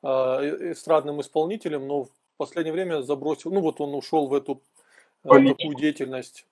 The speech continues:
Speaker 1: По-, ну, я не ск-, не, не скажу это, что это политическое, потому что он особо политических требований каких-то и не предъявлял, понимаешь?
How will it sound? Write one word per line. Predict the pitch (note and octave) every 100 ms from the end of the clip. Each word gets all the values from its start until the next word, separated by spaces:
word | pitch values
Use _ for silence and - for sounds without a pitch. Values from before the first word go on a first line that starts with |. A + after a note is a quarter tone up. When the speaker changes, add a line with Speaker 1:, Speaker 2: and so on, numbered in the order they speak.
| -
Speaker 1:
По-, | D3
ну, | G3+
я | G3+ F#3+ G3+
не |
ск-, | G3+ -
не, | G3+ F3+ F#3+ E3+
не | F#3+
скажу | F3+ - A3
это, | D#3+ C3
что | - D#3
это | D3+
политическое, | - D#3+ C3+ A3+ -
потому | C#3+ D3+
что | - D#3
он |
особо | D3+ - E3
политических | D#3 D3 C#3 E3 - C#3+
требований | - F#3+ D3+ C#3
каких-то | C3 C#3+ D3+ -
и | C#3+
не | C#3 D3 D3+ C#3+ _ _ _ -
предъявлял, | D3 C3 C#3+ C#3+ B2+ - _ _ -
понимаешь? | C3 B2+ D#3+ C#3 -